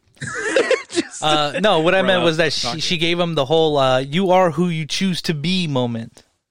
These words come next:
Speaker 1: Oh, yeah.
Speaker 2: Um,
Speaker 1: But I also like how Monica keeps having Wanda's back, even if, like, Wanda wants to beat the crap out of her.
Speaker 2: Yeah. Uh, d-, there is that whole moment where she's just like, like, she, she's like, "Oh, don't fucking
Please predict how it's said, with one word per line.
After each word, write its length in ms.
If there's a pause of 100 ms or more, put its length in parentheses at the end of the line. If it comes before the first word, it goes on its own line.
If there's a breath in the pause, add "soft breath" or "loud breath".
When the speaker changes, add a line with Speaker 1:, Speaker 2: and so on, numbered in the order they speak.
(500)
Speaker 1:
Oh, 160 (120)
yeah. 160 (1200 soft breath)
Speaker 2:
Um, 520
Speaker 1:
But 100
I 40
also 180
like 180
how 140
Monica 400
keeps 260
having 280
Wanda's 260
back, 400
even 260
if, 260
like, 220
Wanda 240
wants 320
to 60
beat 140
the 80
crap 280
out 140
of 120
her. 80 (220)
Speaker 2:
Yeah. 380 (500)
Uh, 80 (220)
d-, 140
there 200
is 220
that 140
whole 120
moment 300
where 120
she's 240
just 160
like, 200 (1120)
like, 140
she, 160
she's 280
like, 140
"Oh, 80
don't 420 (220)
fucking 420